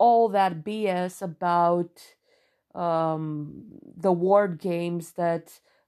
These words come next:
um, English speakers do in order to create some kind of powerful meaning that will impact the subconscious of the collective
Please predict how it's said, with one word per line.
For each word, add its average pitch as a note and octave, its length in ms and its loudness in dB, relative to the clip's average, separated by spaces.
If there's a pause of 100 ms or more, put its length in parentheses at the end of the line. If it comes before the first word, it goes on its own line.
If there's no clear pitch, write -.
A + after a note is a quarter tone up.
(100)
um, F3 520 -6
English F#3+ 380 -4
speakers F3 920 -4 (220)
do G#3 380 -2
in F#3+ 160 0
order F3+ 340 0
to F3+ 180 -12
create F3 540 -2
some F3 300 -4
kind F3 400 -2
of E3 80 -6 (180)
powerful F3+ 640 -2
meaning F3 640 -2
that E3 240 -6
will F3 240 -6
impact F#3 640 -6 (340)
the F3+ 100 -2
subconscious F3+ 1080 -6 (340)
of F3+ 180 0
the F3 100 2
collective F3 1080 -4